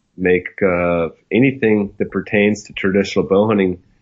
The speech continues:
uh, get a hold of us. Um,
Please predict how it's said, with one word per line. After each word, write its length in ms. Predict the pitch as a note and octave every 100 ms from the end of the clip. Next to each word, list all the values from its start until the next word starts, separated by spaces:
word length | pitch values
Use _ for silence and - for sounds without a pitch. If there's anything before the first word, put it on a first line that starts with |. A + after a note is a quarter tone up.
| _ _ _ _
uh, 340 | E2 F2 E2+ E2+
get 200 | - A2
a 40 |
hold 240 | G2 B2 C3
of 100 | F#2+
us. 340 | F#2+ - -
Um, 460 | F2 F2 F2+ E2+